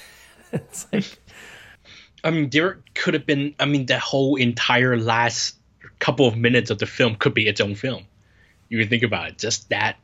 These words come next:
Speaker 2: section could be its own film.
Speaker 1: Mm-hmm.
Speaker 2: Um, and, and,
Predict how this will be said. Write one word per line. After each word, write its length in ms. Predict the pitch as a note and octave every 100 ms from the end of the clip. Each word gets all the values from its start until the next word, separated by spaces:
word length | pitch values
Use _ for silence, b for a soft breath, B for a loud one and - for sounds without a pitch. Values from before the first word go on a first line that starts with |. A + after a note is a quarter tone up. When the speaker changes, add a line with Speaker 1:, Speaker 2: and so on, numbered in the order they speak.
| _ -
Speaker 2:
section 560 | - D#3 - G2+ F2
could 180 | - G#2+
be 120 | G2+
its 120 | F#2
own 140 | G2 F#2+
film. 400 | - F#2+ G2+ B2+ -
Speaker 1:
Mm-hmm. 400 | D#3 G#2+ A2 -
Speaker 2:
Um, 560 | A2+ G#2+ G2+ G2+ G2 G2+ _ _ _ -
and, 440 | B2+ B2+ B2+ B2+ -
and, 320 | A#2+ B2+ B2+